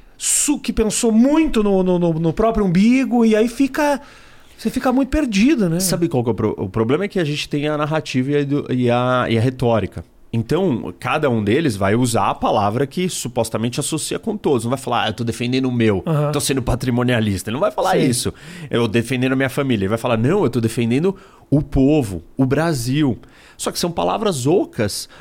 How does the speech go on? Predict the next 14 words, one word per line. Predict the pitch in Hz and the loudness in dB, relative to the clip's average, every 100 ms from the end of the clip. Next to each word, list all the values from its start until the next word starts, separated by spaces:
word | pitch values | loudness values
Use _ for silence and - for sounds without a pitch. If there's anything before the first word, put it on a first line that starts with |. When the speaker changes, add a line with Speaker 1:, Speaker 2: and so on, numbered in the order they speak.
| - | -8
Speaker 2:
pra | - | -6
quando | 160 - 190 180 147 | -4 0 0 0 0
isso | 175 - 165 | 0 0 -2
não | 156 | -2
tem | 156 | 0
ressonância | 139 131 - 117 156 185 139 | 0 0 -2 -2 0 -2 -4
com | 151 | -4
a | |
própria | 151 - 262 190 | -2 0 0 0
população, | - 120 120 107 - 107 | -2 -2 0 0 0 -4
com | 95 | -4
a | 117 | -6
sociedade | 147 - 160 135 175 151 | -4 -4 -4 -2 -2 0
brasileira. | 117 104 104 95 90 | 0 0 0 0 0